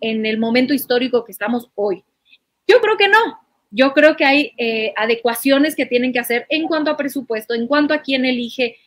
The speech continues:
quién lo maneja, en cuanto a cómo se maneja. Eh, pero habrá gente que diga, "No, sí, el ine es perfecto". Buenísimo, vamos a debatirlo. El problema de la vez pasada, cuando salió le-, esta iniciativa, es que le hicieron un cerco sanitario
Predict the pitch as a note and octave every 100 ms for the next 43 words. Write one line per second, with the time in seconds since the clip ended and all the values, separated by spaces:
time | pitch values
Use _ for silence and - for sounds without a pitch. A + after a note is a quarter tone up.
0 | _ - B3 B3 A#3 G#3+ G#3 A#3 - A#3+
1 | C4 C4+ C#4 D#4 F4 F#4 F#4 B3 G#3+ G3
2 | - D4 - _ _ _ _ B3 B3 B3
3 | B3 F4+ G4 G#4+ B4+ C5+ B4 F#4+ G4+ F#4
4 | F#4 G4+ G#4+ F#4+ F#4+ E4 E4 E4+ F4 C#4
5 | D4+ G#3+ - _ _ G3+ C#4+ F#4+ D5+ D#5
6 | D4+ F3+ F3+ D4+ G4 A#4 A4+ F#4 F4+ E4+
7 | F4+ A4 D#4 G3+ _ _ _ B3 B3 C4
8 | C4+ D#4+ F#4 F4 D4+ C#4 D4 D4+ D4+ E4
9 | C#4+ A3+ F#3+ F#3 F3+ G3+ A3+ B3 B3+ B3+
10 | C#4 C#4 D4 C#4+ B3 A#3 - B3+ A#3 C#4+
11 | D4 C#4+ D4 C#4+ E4+ F4+ F4 F4+ D#4 C#4+
12 | - B3